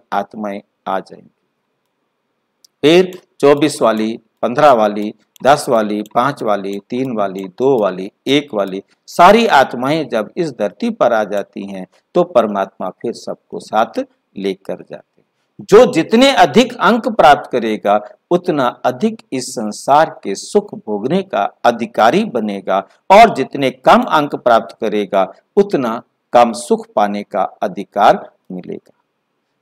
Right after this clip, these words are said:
तो हमें समझ में आया होगा कि रिजल्ट निकलता है और हम कर्म करते हैं, अपने कर्म के फल अनुसार फिर अपने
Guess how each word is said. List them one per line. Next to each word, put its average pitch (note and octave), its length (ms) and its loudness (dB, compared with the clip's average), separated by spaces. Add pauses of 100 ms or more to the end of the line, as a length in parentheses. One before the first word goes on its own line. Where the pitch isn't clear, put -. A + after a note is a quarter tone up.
(140)
तो G2+ 60 -6
हमें G#2 100 -4
समझ E3 360 0
में E3+ 160 -2
आया D#3 240 6
होगा D3+ 360 2
कि - 760 -12
रिजल्ट D#3+ 400 4
निकलता C#3+ 560 -2
है C3 300 -6 (380)
और C3+ 160 8
हम B2+ 200 -4
कर्म F#3 380 4
करते B2 460 -4
हैं, G#2 220 -8 (300)
अपने A2 300 -2
कर्म E3+ 360 2
के G#2+ 220 -6
फल E3+ 260 0
अनुसार G#2+ 560 -8 (340)
फिर D#3 280 0
अपने G2 380 -14